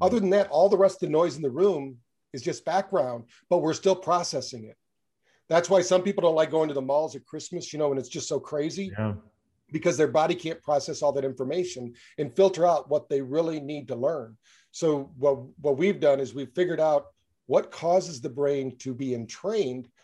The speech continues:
Speaker 1: Our brain loves patterns. So if we can give it the right pattern and change that up, and you're talking about neuroplasticity,
Speaker 2: Mm-hmm.
Speaker 1: um, maybe we can talk a little bit more about this if you'd like, but we have
Speaker 2: Yeah.
Speaker 1: a, a study that we just did. It was a pilot study that's now going, Seminole College is now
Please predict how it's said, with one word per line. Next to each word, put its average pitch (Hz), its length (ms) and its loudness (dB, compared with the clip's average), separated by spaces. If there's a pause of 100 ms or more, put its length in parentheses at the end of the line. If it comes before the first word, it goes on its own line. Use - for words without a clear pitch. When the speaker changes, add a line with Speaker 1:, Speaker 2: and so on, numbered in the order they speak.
(140)
Speaker 1:
Our 170 140 4
brain 180 240 6
loves 156 300 0
patterns. 127 680 -10 (460)
So 160 180 0
if 151 80 -4
we 175 80 2
can 175 140 -2
give 175 180 2
it 185 100 -6
the 170 60 -4
right 147 300 0
pattern 147 520 -4
and 117 140 -12
change 151 300 -6
that 139 160 -2
up, 170 200 -2
and 143 80 -8
you're 139 80 -8
talking 151 180 0
about 127 220 -2
neuroplasticity, 143 1000 -4 (100)
Speaker 2:
Mm-hmm. 92 180 -10 (360)
Speaker 1:
um, 127 440 -4
maybe 147 220 -2
we 143 80 -4
can 135 80 -8
talk 147 160 2
a 139 60 -2
little 139 80 0
bit 117 160 -4
more 151 160 2
about 147 200 2
this 135 220 -10
if 120 80 -20
you'd 131 120 -12
like, 151 200 0
but 131 120 -4
we 156 120 -2
have 160 160 4
Speaker 2:
Yeah. 139 200 4 (320)
Speaker 1:
a, 156 40 -8
a 139 40 -8
study 208 340 2
that 160 140 -4
we 139 100 -8
just 143 280 -6
did. 147 260 0
It 135 60 -4
was 120 120 -6
a 123 40 -8
pilot 202 380 0
study 135 300 -6
that's 127 200 -6
now 156 200 2
going, 160 360 -2
Seminole 185 360 0
College 175 400 -2
is 123 120 -8
now 135 380 -6